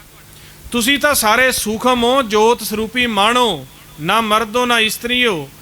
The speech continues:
ਤੁਸੀਂ ਤਾਂ ਇੱਕ ਮਨ ਹੋ।" ਮਨ ਇਸ ਸਰੀਰ ਵਿੱਚ ਦਿਨ ਦਿਨ ਸਮੇਂ ਖੇਡਣ ਆਉਂਦਾ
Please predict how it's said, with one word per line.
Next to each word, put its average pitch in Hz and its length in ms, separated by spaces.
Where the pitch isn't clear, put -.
ਤੁਸੀਂ 233 260
ਤਾਂ 269 280
ਇੱਕ 240 240
ਮਨ 208 380
ਹੋ।" 226 340
ਮਨ 208 360
ਇਸ 233 240
ਸਰੀਰ 196 420
ਵਿੱਚ 233 240
ਦਿਨ 196 300
ਦਿਨ 226 160
ਸਮੇਂ 196 280
ਖੇਡਣ 185 340
ਆਉਂਦਾ 196 400